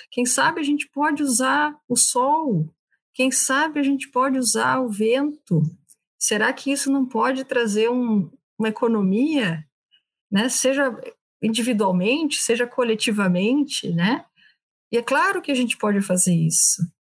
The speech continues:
né? A gente tem essa decisão, né? Então, faltam muitas vezes iniciativas, claro, né, pra fazer essas coisas acontecerem, mas a gente tem condições de fazer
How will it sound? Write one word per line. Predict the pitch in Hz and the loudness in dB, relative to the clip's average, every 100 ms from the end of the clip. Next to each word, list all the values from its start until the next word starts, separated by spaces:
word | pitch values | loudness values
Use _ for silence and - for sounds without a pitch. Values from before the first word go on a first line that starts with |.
| - | -6
né? | 180 180 254 285 - _ _ _ - | -2 0 -2 -4 -16 _ _ _ -2
A | |
gente | 185 196 - | 0 0 -2
tem | 220 254 | -2 -2
essa | 302 - | 0 0
decisão, | 226 220 220 190 185 160 151 151 _ _ _ _ _ 180 | 0 0 0 0 0 0 -2 -4 _ _ _ _ _ 0
né? | 175 190 220 _ - - - - | 2 2 -2 _ -20 -20 -14 -4
Então, | 202 202 202 208 226 233 233 - | -4 -2 -2 0 -2 -4 -6 -10
faltam | - - 208 220 240 | -6 -2 -2 -2 -2
muitas | 226 214 202 | 0 0 2
vezes | 196 190 | 2 2
iniciativas, | 190 190 285 285 254 262 330 370 - - - | 2 2 0 0 0 0 -2 -2 -2 -4 -8
claro, | 190 175 175 190 _ _ _ _ _ _ _ _ _ _ _ _ - | -2 0 0 -4 _ _ _ _ _ _ _ _ _ _ _ _ -4
né, | 180 175 | 0 2
pra | 180 | 0
fazer | 185 196 175 175 214 254 - | 0 2 2 4 2 0 -4
essas | 185 175 156 | -2 0 0
coisas | - 175 165 | 2 0 2
acontecerem, | 175 170 180 226 - 208 | 0 0 0 2 2 2
mas | 247 254 | 0 0
a | 285 | 0
gente | 269 269 - | 0 -2 -2
tem | 214 262 | 0 0
condições | - 226 196 - 175 | 0 0 0 2 0
de | 175 | 0
fazer | - 175 170 170 | 0 2 2 0